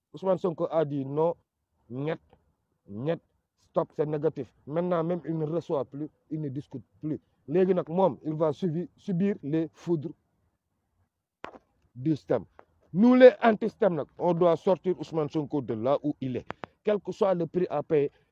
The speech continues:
quel que soit le nombre de morts, quel que soit les jours, quel que soit paralysé, bu ñuy paralyser nday réew mi, moment yi da ko war a jël avant le deux avril, Ousmane Sonko génn. Balaa procès Bassirou Diomaye Faye bi di ubbeeku.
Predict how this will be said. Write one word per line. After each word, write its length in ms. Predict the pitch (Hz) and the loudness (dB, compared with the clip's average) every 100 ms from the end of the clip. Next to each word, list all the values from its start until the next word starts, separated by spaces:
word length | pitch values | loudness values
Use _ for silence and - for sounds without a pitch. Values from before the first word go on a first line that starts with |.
| _ | _
quel 180 | 220 196 | -2 -2
que 100 | 185 | -4
soit 220 | - 190 | 0 2
le 100 | 160 | 2
nombre 360 | 147 170 170 156 | 0 0 0 0
de 100 | 151 | 0
morts, 320 | 143 147 156 - _ _ _ | 0 -4 -4 -12 _ _ _
quel 200 | 240 247 | 2 2
que 120 | 254 | 0
soit 260 | 240 262 226 | 2 6 6
les 240 | 214 220 | 6 4
jours, 380 | 175 127 208 208 - - _ _ | 4 6 6 6 0 -16 _ _
quel 160 | 294 285 | 2 2
que 160 | - 254 | 0 -8
soit 360 | - 254 180 - _ _ _ _ _ _ _ | 0 2 2 -2 _ _ _ _ _ _ _
paralysé, 420 | 247 240 233 196 | 4 6 4 2
bu 160 | 180 226 | 2 2
ñuy 140 | 233 | 0
paralyser 480 | 180 254 226 214 214 | 2 4 4 4 2
nday 220 | 208 202 190 | 2 0 4
réew 220 | 196 156 | 4 4
mi, 80 | 131 | 0
moment 200 | 165 185 | -4 -2
yi 80 | 147 | -2
da 100 | 151 | -4
ko 120 | 165 | -2
war 180 | 165 156 | -2 0
a 40 | 143 | 0
jël 160 | 135 120 | -2 -4
avant 240 | 143 156 147 | -2 -2 -2
le 100 | 127 | -2
deux 220 | 151 147 | -4 -2
avril, 260 | 143 123 104 - _ - | -4 -6 -10 -14 _ -20
Ousmane 300 | - 156 131 | -10 -8 -6
Sonko 360 | 143 120 120 110 | -8 -8 -10 -8
génn. 220 | 131 110 - _ _ | -10 -10 -16 _ _
Balaa 300 | 104 156 156 | -4 0 0
procès 320 | 143 180 160 143 | 0 -4 -4 -4
Bassirou 320 | 156 156 135 | -4 -4 -6
Diomaye 320 | 131 131 127 | -6 -6 -6
Faye 160 | 127 117 | -6 -8
bi 100 | 113 | -8
di 100 | 123 | -12
ubbeeku. 400 | 120 110 104 - | -12 -10 -12 -16